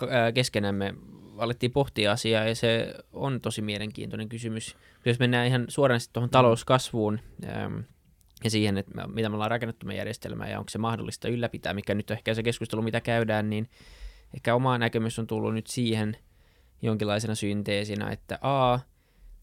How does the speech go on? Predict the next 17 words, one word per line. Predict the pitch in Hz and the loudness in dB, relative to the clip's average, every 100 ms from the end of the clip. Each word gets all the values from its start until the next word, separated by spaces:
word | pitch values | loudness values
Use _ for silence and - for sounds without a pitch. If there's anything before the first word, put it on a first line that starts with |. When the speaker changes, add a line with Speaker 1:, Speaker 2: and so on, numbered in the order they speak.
| _ _ | _ _
Speaker 1:
meidän | 123 113 107 | -4 -2 -2
on | 104 - | -4 -2
pakko | 127 151 - 170 | -2 -2 -6 -6
pystyä | 117 107 - - | -6 -6 -8 -8
jatkaa | - - 151 | -8 -6 -6
kasvua, | - 156 - 139 135 131 - | -2 -4 -4 -2 -2 -2 -6
mut | 120 - | -10 -4
B, | 123 135 127 120 120 _ _ _ _ | 0 4 6 6 2 _ _ _ _
me | 113 | -2
ei | 113 135 | 2 4
voida | 117 101 | 4 4
jatkaa | 98 - 101 | 2 2 -4
kasvua | - 104 - 113 | 0 -4 -2 -6
samoilla | 110 104 98 | -2 -2 -2
periaatteilla, | 107 107 98 92 - _ 90 90 92 | 2 2 2 0 -2 _ -4 -4 0
ei | 127 127 104 | 2 4 4
edes, | 117 110 - | 4 4 2